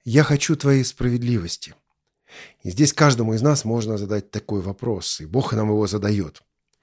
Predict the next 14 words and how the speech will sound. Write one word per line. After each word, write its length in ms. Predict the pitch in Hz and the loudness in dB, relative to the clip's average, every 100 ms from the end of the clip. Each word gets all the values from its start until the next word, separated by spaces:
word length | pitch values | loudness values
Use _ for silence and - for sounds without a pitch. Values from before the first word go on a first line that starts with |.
| - - - | -18 -18 -6
«А 80 | 120 | 0
ты 100 | 180 | 2
действительно 440 | 165 170 233 202 | 4 4 4 4
хочешь 760 | 143 - 147 113 - - - _ _ _ | 2 0 0 0 -2 -2 -6 _ _ _
Божьей 280 | - 95 92 | -10 -6 -6
справедливости? 840 | - 90 90 87 82 69 - - _ _ _ _ - - - | -8 -10 -8 -8 -10 -10 -14 -16 _ _ _ _ -18 -18 4
Ты 100 | 170 | 6
действительно 760 | 147 160 - 202 277 240 180 147 | 8 6 6 6 6 6 4 2
хочешь, 600 | - - 277 - 185 139 | 2 4 4 6 6 4
чтобы 340 | - 175 143 | 2 0 0
все 340 | 135 - 240 233 | 2 2 4 4
было 340 | 160 175 151 | 6 8 8
по 360 | - 165 165 151 | 4 4 4 4
справедливости? 1160 | - - 143 135 123 135 110 95 - - 78 | 0 0 2 2 4 4 4 2 -2 -6 -12